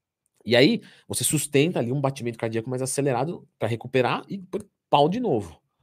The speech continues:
Então é mais eficiente fazendo assim, mas existem abordagens diferentes, tá? E por fim, vamos falar do tempo, né, de aeróbico, que é muito importante. O tempo, galera, ele é um contexto.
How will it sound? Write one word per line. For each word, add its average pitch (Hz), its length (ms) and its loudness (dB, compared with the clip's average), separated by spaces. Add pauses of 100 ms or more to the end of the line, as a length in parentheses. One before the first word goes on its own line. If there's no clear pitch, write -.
(540)
Então 120 120 0
é - 20 2
mais 175 420 2
eficiente 147 640 -2
fazendo 160 340 -4
assim, 113 400 -8
mas 98 180 -8
existem 101 480 -6
abordagens 98 720 -6
diferentes, - 640 -10 (300)
tá? - 220 -12 (1900)
E 254 80 4
por 285 200 6
fim, 262 260 2
vamos 180 240 6
falar 170 160 2
do 202 140 0
tempo, 185 520 2 (200)
né, 104 260 -6 (460)
de 107 120 -2
aeróbico, 127 420 2
que 143 100 0
é - 20 4
muito 113 360 0
importante. 123 680 -4 (1900)
O - 20 2
tempo, 254 440 4
galera, 95 360 0
ele 170 160 2
é 185 40 8
um 208 120 2
contexto. 208 800 -2